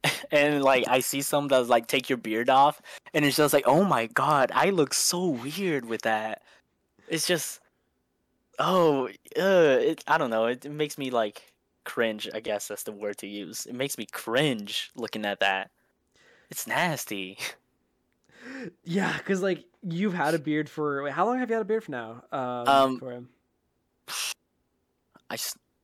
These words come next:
Speaker 1: not that long ago, I would say. Probably around, uh, July, I started growing this, and now, now I just, like, trim it occasionally.
Speaker 2: That's
Speaker 1: So not
Speaker 2: smart.
Speaker 1: that long. But it just made me look so much older,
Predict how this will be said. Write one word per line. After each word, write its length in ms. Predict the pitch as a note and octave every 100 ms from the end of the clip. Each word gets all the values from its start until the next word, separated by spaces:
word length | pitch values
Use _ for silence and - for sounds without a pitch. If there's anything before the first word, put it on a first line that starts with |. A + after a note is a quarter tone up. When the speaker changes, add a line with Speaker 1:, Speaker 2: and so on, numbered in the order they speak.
| _
Speaker 1:
not 580 | B2 A#2 G#2 G2 G#2 -
that 200 | B2 A#2
long 240 | G#2 A2 A#2+
ago, 220 | G#2 G2
I 40 | G2
would 120 | G2
say. 240 | - G#2+
Probably 560 | G2+ A2 G2+ A#2+ A#2+ A2+
around, 380 | G#2+ G#2 G#2+ G#2
uh, 260 | G#2 G2+ - B2+
July, 480 | B2 G#2 G#2 A#2 A2+
I 100 | G2+
started 340 | - G2+ G2+
growing 340 | G#2 G2+ G2+
this, 320 | G2+ G2+ - G#2+
and 140 | G#2
now, 260 | G#2 G2+ G2+
now 180 | G#2
I 40 | G2+
just, 160 | G#2
like, 220 | - - _ -
trim 360 | - A#2 G2+ F#2+
it 120 | -
occasionally. 720 | - - - - G#2 F2 B2+ _ _ _ _ _ _ _ _ _ _ D3+
Speaker 2:
That's 440 | C#3 C#3+ F3 -
Speaker 1:
So 60 | A2
not 220 | A#2 D3+
Speaker 2:
smart. 20 |
Speaker 1:
that 220 | C#3+ C#3
long. 380 | C3+ C3+ G#2 G2+ - _ _ _ _ _ _ _ _ _ _ _ _ _ _ _ -
But 260 | G#2 G2+ - _ _ -
it 60 | A#2
just 160 | A#2
made 200 | A#2+ A#2
me 80 | D3
look 200 | A#2+ A2+
so 160 | - G#2+
much 180 | G#2+ F#2
older, 440 | F#2+ A#2 A#2